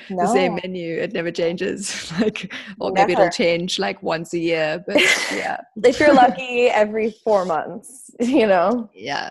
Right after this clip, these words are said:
Speaker 2: Yeah,
Speaker 1: yeah.
Speaker 2: exactly. And I mean, this industry is, has one of the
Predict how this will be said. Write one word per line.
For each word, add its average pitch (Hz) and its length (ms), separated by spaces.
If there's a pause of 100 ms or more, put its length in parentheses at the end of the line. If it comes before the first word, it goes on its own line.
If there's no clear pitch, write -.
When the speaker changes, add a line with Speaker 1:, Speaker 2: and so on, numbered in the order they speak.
(160)
Speaker 2:
Yeah, 185 300
Speaker 1:
yeah. - 60
Speaker 2:
exactly. 185 520
And 226 160
I 247 80
mean, 269 420
this 233 220
industry 233 500
is, 185 140 (160)
has 190 180
one 196 140
of 196 60
the 196 60